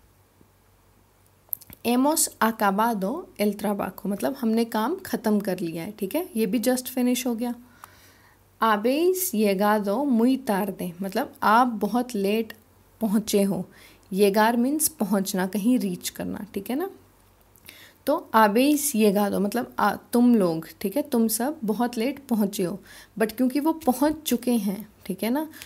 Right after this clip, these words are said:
तो वो वर्ब वहीं पे ख़त्म हो चुकी है, वो पहुँच नहीं रहे हैं, पहुँच चुके हैं, तो just finish में आया।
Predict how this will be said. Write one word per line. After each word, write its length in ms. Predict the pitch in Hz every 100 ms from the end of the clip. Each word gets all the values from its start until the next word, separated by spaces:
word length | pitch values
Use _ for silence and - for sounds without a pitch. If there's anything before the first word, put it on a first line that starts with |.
| - -
तो 80 |
वो 180 | 220 226
वर्ब 400 | 240 214 247 262
वहीं 200 | 220 226
पे 140 | 214 -
ख़त्म 460 | - 214 220 294 285
हो 120 | 208 196
चुकी 360 | 196 190 190
है, 60 | 190
वो 120 | 196
पहुँच 480 | 214 202 247 254 269
नहीं 160 | 302
रहे 120 | 262 202
हैं, 220 | 202 185 -
पहुँच 260 | 214 277 294 -
चुके 280 | - 247 220
हैं, 300 | 208 202 - - - - -
तो 280 | 226 381 -
just 240 | - 208 208
finish 420 | - 202 190 190
में 100 | 202
आया। 300 | 202 196 196